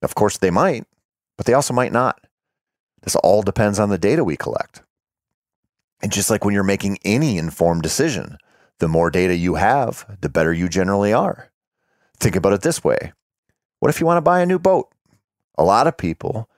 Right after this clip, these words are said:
and these are people who find themselves in financial trouble throughout their lives, go, "I do want a new boat, and I want it on the lowest payment plan possible. I want the smallest payments I can get." Now, as someone who recently bought a new boat,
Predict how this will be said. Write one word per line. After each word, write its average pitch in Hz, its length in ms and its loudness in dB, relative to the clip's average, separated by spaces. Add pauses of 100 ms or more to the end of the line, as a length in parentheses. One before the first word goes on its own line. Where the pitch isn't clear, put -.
(160)
and 101 140 0
these 117 160 2
are 104 80 0
people 95 240 -4
who 90 120 0
find 87 220 0
themselves 82 400 -2
in 80 100 -4
financial 85 520 0
trouble 78 360 0
throughout 76 240 0
their 71 120 0
lives, 123 480 0
go, 85 500 -2 (560)
"I 123 140 0
do 359 260 -2
want 85 200 0
a 76 40 -2
new 69 200 -4
boat, 52 320 -2 (560)
and 78 160 0
I 78 80 2
want 87 300 0
it 101 120 -2 (400)
on 180 140 2
the 76 120 0
lowest 98 540 0
payment 135 340 0
plan 135 260 2
possible. - 640 -2 (160)
I - 20 -14
want - 140 -6
the - 80 -4
smallest 117 580 2
payments 127 320 0
I 113 120 4
can 107 120 -2
get." 139 260 -2 (840)
Now, 82 120 4
as 80 100 0
someone 101 280 0
who 80 360 -2
recently 82 420 0
bought 123 240 4
a 135 60 2
new 82 180 -2
boat, - 300 0